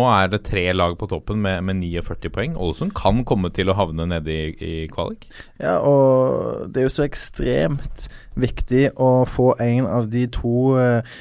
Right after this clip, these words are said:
Speaker 2: plassene som gir direkte opprykk. For hvis du faller utenfor, selv om, eh, både Viking, Mjøndalen og, og Ålesund har hatt en, eh, kjempesesong så langt, så blir det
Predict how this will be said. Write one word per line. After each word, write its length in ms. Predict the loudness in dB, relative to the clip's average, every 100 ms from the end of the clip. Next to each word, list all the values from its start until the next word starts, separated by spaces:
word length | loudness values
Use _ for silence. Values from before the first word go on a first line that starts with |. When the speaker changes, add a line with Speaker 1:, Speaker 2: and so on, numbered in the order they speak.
| -6
Speaker 2:
plassene 400 | 0 0 0 -2 0
som 140 | 2
gir 220 | 4 2 2
direkte 300 | 0 2 0
opprykk. 300 | 2 -2 2
For 160 | 4 4
hvis 140 | 2
du 40 | 4
faller 340 | 6 6 6
utenfor, 380 | 2 -2 0 0
selv 240 | 2 4 4
om, 140 | 2 -2 -6 -20 -20 _ -6
eh, 800 | -2 2 2 2 0 0 0 -2
både 400 | 4 4 6 4
Viking, 380 | 4 2 0 2
Mjøndalen 500 | 4 4 4 4 6
og, 280 | 4 4 4
og 160 | 4
Ålesund 260 | 4 2 0
har 140 | 0
hatt 180 | 0 2
en, 240 | 4 4
eh, 380 | 4 4 4 2
kjempesesong 680 | 2 0 0 -4 -2 -2 0
så 160 | 2
langt, 240 | 2 0 -2
så 140 | -4
blir 160 | 0 2
det 200 | 4 2